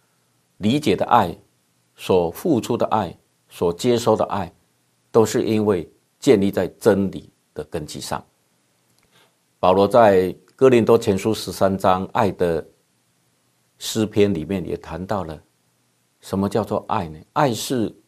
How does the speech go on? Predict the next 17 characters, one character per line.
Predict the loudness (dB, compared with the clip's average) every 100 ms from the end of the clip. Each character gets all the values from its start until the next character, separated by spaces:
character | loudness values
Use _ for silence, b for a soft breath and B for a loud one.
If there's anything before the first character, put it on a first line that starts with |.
| _
只 | -4 -2 -2
喜 | -6 -12 -18 -14 -10 -6
欢 | 0 0 2
真 | 0 0
理， | -2 -10 _ _ _
不 | 0 0 0
喜 | -8 -12
欢 | -10 -10 -10
不 | -12 -10
义 | -10 -10
啊。 | -18 _ _ _ _ _ _ _
凡 | 2 2 0
不 | -2 -4
义 | -2 0
的 | 0
都 | 0 -6
是 | -8